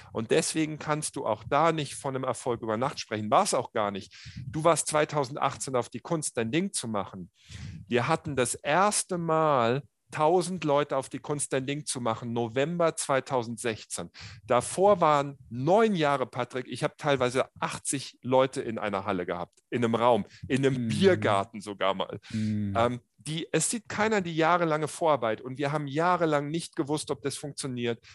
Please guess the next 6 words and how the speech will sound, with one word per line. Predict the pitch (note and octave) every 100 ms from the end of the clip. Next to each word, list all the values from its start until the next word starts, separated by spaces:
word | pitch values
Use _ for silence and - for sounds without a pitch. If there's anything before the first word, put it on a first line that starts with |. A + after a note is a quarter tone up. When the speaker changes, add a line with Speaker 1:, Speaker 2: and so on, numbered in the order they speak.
| _
Speaker 1:
Wir | A#2 A#2
haben | A#2
jahrelang | A#2 C3 D#3+ D#3+ D3+ C#3+
keine | - - D#3 D#3
Gewinne | C3+ B2 B2+ A#2+
gemacht. | A#2 A#2 A#2